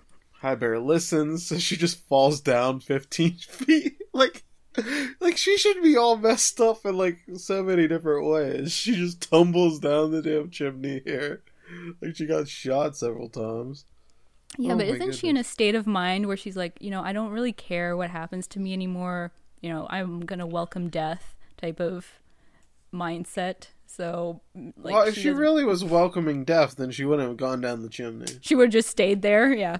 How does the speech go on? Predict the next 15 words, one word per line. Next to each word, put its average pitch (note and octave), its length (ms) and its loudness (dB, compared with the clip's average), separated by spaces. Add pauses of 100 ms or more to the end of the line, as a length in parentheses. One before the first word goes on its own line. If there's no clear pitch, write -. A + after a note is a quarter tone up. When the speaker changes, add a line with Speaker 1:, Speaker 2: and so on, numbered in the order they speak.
Speaker 2:
Yeah. C#3 500 -4
Speaker 1:
That's B3 300 2
a C#4+ 60 0
good A#3 240 -2
point, G#3 300 -2
too. G3 180 -8 (1400)
Speaker 2:
So A2 300 -6
Vaca D3 400 -4
shoots C#3+ 380 -6
his A#2 160 -12
gun, B2 440 -4
but A2 100 -8
he A2 80 -8
misses A2+ 540 -8
'cause A2 400 -10